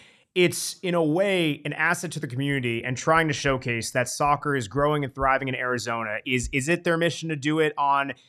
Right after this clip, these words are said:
a local younger, younger level earlier on? Not necessarily. And they have bigger fish to fry at the first team level, but it shows that it really is reflective to the community when you're able to say, "Hey,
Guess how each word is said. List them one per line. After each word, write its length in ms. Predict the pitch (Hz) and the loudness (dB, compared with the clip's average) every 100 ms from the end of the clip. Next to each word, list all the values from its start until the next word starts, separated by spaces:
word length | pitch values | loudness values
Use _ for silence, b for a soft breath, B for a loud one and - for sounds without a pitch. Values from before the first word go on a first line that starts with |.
| b - | b -6
a 120 | 139 | -4
local 380 | 131 151 156 156 | 0 0 0 0
younger, 580 | 135 139 160 156 156 151 | 2 2 2 2 0 0
younger 320 | 139 151 156 | 0 2 2
level 400 | 139 139 151 156 147 | 2 2 2 0 0
earlier 280 | 156 160 156 | 0 2 2
on? 160 | 196 | 0
Not 140 | 247 339 | 0 -2
necessarily. 720 | 247 - 147 151 196 254 - _ - | -2 -2 0 2 0 -2 -10 _ -2
And 120 | 254 | 2
they 40 | |
have 160 | 277 160 | 2 2
bigger 220 | 208 214 | 2 0
fish 240 | - 202 - | 2 0 0
to 60 | |
fry 540 | 165 170 165 160 143 135 | -2 2 2 4 2 0
at 140 | 147 151 | -2 -2
the 60 | |
first 260 | 151 156 - | -2 -2 -2
team 160 | 143 | -2
level, 400 | 143 151 127 113 _ | 0 0 -2 -6 _
but 460 | 233 247 165 143 - B B B B _ _ - | 0 2 2 0 -6 B B B B _ _ -6
it 280 | 240 233 - | -2 -2 -4
shows 520 | - - 240 226 180 | -6 0 4 4 2
that 160 | 185 165 | 2 2
it 60 | |
really 220 | 165 180 175 | 4 4 2
is 120 | 139 | 0
reflective 420 | 147 160 151 143 | 0 0 0 -2
to 100 | 156 | -4
the 100 | 143 | -4
community 380 | 120 147 143 131 | 2 2 4 2
when 320 | 131 135 151 | 2 2 4
you're 100 | 151 | 4
able 300 | 143 139 135 | 4 2 0
to 120 | - | -2
say, 260 | 120 135 123 | -4 0 4
"Hey, 320 | 151 151 117 | 4 4 0